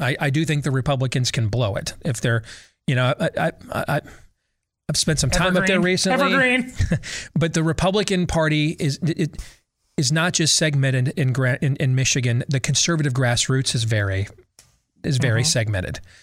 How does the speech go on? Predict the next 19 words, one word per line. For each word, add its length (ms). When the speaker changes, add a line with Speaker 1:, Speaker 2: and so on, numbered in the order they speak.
Speaker 1:
You 60
know, 140
so 340
it, 180
it, 360
it's 180
not 240
like, 380
you 160
know, 280
there's 280
three 400
hack 340
establishment 600
candidates 420
and 160
one 180
good 200
conservative. 640